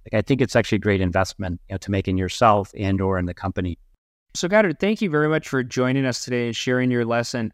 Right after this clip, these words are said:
Speaker 2: What's the best way for our listeners to follow what you're up to at G two?
Speaker 1: Yeah, I think follow me on LinkedIn. That's probably my favorite social network. I'm just Godard Abel. Feel free to connect on LinkedIn, or obviously follow me on Twitter,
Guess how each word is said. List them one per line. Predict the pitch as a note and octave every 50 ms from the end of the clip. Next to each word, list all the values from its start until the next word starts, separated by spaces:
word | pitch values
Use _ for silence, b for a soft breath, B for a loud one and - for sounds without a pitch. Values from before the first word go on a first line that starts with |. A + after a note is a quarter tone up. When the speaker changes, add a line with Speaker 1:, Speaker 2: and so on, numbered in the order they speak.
| _ -
Speaker 2:
What's | F3 F#3+ C4 - - -
the | B3+ A3
best | G#3 F#3+ E3+ - -
way | D#3+ D#3 D#3 D#3
for | - - C#3
our | C3+ C3
listeners | B2 B2+ C3 - - - C3 B2+ B2 A#2+ - -
to | - A#2
follow | - - - B2+ A#2+ B2 B2+ B2+ B2 B2
what | B2 B2 B2 A#2+ - -
you're | B2 A#2+
up | B2 B2 -
to | - - C3 A#2+ A#2
at | A2
G | - - A#2+ A#2+
two? | - - - C3 A#2+ G#2 - - _ _ _ - - - _ _ _ _ -
Speaker 1:
Yeah, | B2+ C3+ C3
I | B2 B2
think | A2+ - - C#3+ C3+ C3 - -
follow | - C#3+ C#3 C#3+ C#3+
me | C#3+ C#3+
on | C3 B2+
LinkedIn. | A#2+ C3+ B2+ G#2+ - A#2+ B2+ C#3+ D3+ C#3 A#2+
That's | - A#2 A2 -
probably | - - C3 B2 A#2 A2
my | A2+ A2+ A2+ A2+ G#2+ G#2+ G2+ - - - -
favorite | A#2+ A#2 G#2+ A2+ -
social | - A#2+ A2 - A2+
network. | A2+ A2 A2+ A#2 A2
I'm | A#2+ A2 G2+
just | G#2 - -
Godard | - A2+ G#2+ G#2+ A2 G#2+
Abel. | G#2+ G#2+ G#2+ A2+ A2+ A2 A2 G#2 - - - _
Feel | - - B2+ -
free | - B2 A2+
to | A2
connect | - - G2+ G#2+ A#2 - -
on | C3 C3 B2+
LinkedIn, | C3 A#2+ - - C3+ B2 B2 B2+ C3 -
or | C3+ C3+
obviously | C#3 C3 B2 - - B2+
follow | G#2+ - B2+ A#2+ A#2
me | A#2 A2+
on | A2+ G#2+
Twitter, | - - B2+ B2+ C#3 C#3